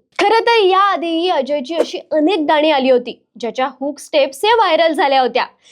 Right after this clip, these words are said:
मात्र पहिल्यांदाच या गाण्याच्या स्टेप्सवर अजयनं स्वतः प्रतिक्रिया दिलीये. इतकंच नाही, तर त्याची बायको अभिनेत्री काजोल हिने देखील यावर रिॲक्शन दिलीये.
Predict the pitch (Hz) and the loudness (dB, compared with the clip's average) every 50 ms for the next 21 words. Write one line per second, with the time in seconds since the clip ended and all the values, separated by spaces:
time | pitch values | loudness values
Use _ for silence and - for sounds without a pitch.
0 | - _ _ - 339 392 - 381 427 427 427 - 339 302 302 294 294 311 359 370 | -20 _ _ -2 0 0 0 0 -2 -2 0 0 0 0 2 2 0 0 0 0
1 | 359 330 277 254 277 - - - 330 320 311 254 247 269 247 240 240 262 302 339 | 0 0 2 0 0 -2 -4 -4 -4 -4 -4 -2 -2 -2 -2 0 0 -2 -2 -2
2 | 320 - - - - - - 311 302 254 - - 294 311 320 302 277 262 233 269 | -2 -4 -4 -4 -6 -4 -2 0 0 -2 -4 -4 -2 0 2 4 2 2 2 2
3 | 285 294 285 254 240 269 311 311 - - 277 294 294 285 - 359 339 440 480 - | 2 2 2 2 0 -2 -2 -4 -8 -2 0 0 0 0 0 0 0 0 0 0
4 | 427 370 269 349 349 - 349 320 302 294 247 277 262 254 220 - - _ _ _ | -2 -4 -4 -4 -6 -2 0 0 2 2 2 2 2 0 0 -2 -4 _ _ _
5 | _ _ _ _ - 330 370 370 370 - 415 427 427 - 370 381 302 - - _ | _ _ _ _ -2 -2 -2 -2 0 0 0 0 0 0 -2 -2 -2 -4 -6 _
6 | _ _ _ _ 427 453 453 440 370 339 339 - 381 403 311 349 330 302 311 254 | _ _ _ _ -4 -2 0 2 0 0 0 -2 -4 -2 0 0 0 0 0 -2
7 | - 320 277 294 330 320 269 226 247 285 269 294 285 254 311 339 330 - 311 269 | 0 0 2 2 2 2 0 -2 -2 -4 -4 -4 -4 -4 -4 -6 -2 0 0 2
8 | 262 254 247 294 330 262 208 - - _ - _ _ - 370 392 415 466 480 453 | 2 2 2 0 0 0 0 -4 -10 _ -20 _ _ 0 2 4 4 4 2 0
9 | 415 381 - - 330 359 349 381 330 285 269 254 277 302 349 339 294 262 254 254 | 0 -2 -4 -4 -2 -2 0 2 2 2 2 2 2 0 0 0 0 0 0 -2
10 | - - 277 277 269 247 262 247 233 202 | -2 -2 -2 0 0 0 0 0 0 -2